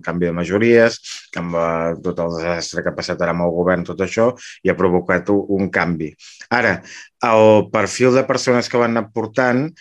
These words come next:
eh, han tingut una continuïtat en el sentit, doncs, de, mm, jo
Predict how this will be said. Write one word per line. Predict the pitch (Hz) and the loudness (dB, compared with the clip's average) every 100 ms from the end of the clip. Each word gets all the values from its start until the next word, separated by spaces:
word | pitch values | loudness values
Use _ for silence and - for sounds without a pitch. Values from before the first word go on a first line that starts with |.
| - - _ | -20 -20 _
eh, | 113 107 104 101 101 101 98 98 98 92 | 0 2 2 2 4 4 2 2 0 -4
han | - 107 - | -4 -4 0
tingut | 110 107 110 | 2 4 4
una | 117 113 | 2 2
continuïtat | 110 107 113 110 107 117 120 | 0 0 2 2 2 2 2
en | 113 | 0
el | 101 | -2
sentit, | 101 95 101 87 | -6 0 0 2
doncs, | 107 110 92 | 2 0 2
de, | 98 92 87 - - _ | 2 2 -2 -8 -20 _
mm, | 90 87 85 82 80 90 | -8 -6 -8 -12 -16 -12
jo | 95 | -8